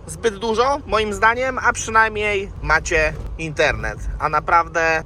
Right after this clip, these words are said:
warto, bo widoki są przekozackie, można sobie gdzieś tam po-, porelacjonować to, powymieniać się zdjęciami, fotkami ze swoimi znajomymi, bo naprawdę, jak widzicie, widoki tutaj są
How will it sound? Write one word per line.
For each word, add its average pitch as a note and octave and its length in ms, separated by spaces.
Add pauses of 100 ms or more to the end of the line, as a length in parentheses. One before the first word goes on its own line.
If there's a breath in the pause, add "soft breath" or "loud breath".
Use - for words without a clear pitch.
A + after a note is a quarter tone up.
warto, F3 440
bo D#3+ 460
widoki E3 440
są D3+ 340 (140)
przekozackie, E3 680
można D3 220
sobie D3 240
gdzieś C#3+ 140
tam C#3+ 180
po-, C3+ 320 (380)
porelacjonować D3 800
to, D3+ 280 (120)
powymieniać C3+ 460
się D3 60
zdjęciami, C#3+ 500
fotkami D3 520 (260 loud breath)
ze B2+ 140
swoimi D#3 300
znajomymi, D3+ 640
bo D#3 360
naprawdę, D#3+ 460
jak D#3 160
widzicie, D#3 640
widoki E3 520
tutaj D#3 440
są D3+ 440